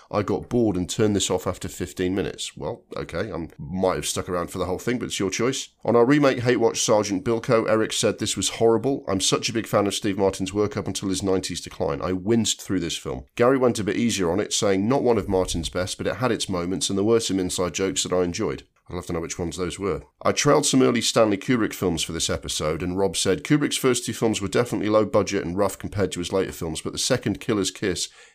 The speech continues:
is a big step up from his debut in terms of quality, scope, and vision." I also trailed a new film I watched, Licorice Pizza, and Lily said, "I'm so excited for this film, can't wait to see this." Tavia and Lauren agree. Eduardo says, "From the trailer, it just looks like a cover version of Boogie Nights." Seems to be a lot of people just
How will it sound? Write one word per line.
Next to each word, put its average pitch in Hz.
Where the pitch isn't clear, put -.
is 110
a 107
big 104
step -
up 110
from 101
his 95
debut 90
in 85
terms 90
of -
quality, 98
scope, 95
and 87
vision." 78
I 107
also 123
trailed 113
a -
new 104
film 110
I 101
watched, 101
Licorice 101
Pizza, 120
and 98
Lily 107
said, 101
"I'm 90
so 127
excited 101
for 104
this 95
film, 101
can't 98
wait 95
to -
see 123
this." 120
Tavia 104
and 98
Lauren 92
agree. 113
Eduardo 107
says, 95
"From -
the 98
trailer, 104
it -
just 101
looks -
like 98
a -
cover 98
version 101
of 95
Boogie 104
Nights." 65
Seems -
to -
be 104
a 101
lot 101
of -
people 95
just -